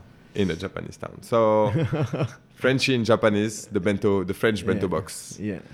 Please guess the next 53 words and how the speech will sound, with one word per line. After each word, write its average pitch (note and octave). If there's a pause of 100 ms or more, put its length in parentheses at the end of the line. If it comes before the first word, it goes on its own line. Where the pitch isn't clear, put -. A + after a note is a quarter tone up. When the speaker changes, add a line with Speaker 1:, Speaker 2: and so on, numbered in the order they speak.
(180)
Speaker 1:
So -
that's A2+
the A#2
new A#2+
concept A2
we G#2
have F#2
since, F#2
uh, F2+
Tet G#2+ (140)
for F#2+
two -
months, C3+ (160)
Speaker 2:
Uh-huh. G2+
Speaker 1:
and E2+
it F2
starts -
really F#2
well. G2 (560)
We F2
do G2
some F#2+ (140)
typical B2
French G#2+
dishes B2
like F2
cordon F#2
Speaker 2:
Yeah. F#2+
Speaker 1:
bleu, A2
croque F#2+
monsieur, A#2
lasagne. A2
Everything B2
Speaker 2:
Mm-hmm. B2
Speaker 1:
is G#2
homemade G#2
hundred F#2
percent. F#2 (100)
Speaker 2:
Yeah. G2+ (180)
Speaker 1:
Uh, E2+
even F#2+
the G2
pasta, G#2 (600)
to -
be F#2
honest. F2+
Uh, E2+
even F2+
the F#2+
pasta F#2+
are F2
totally F#2
homemade. F2+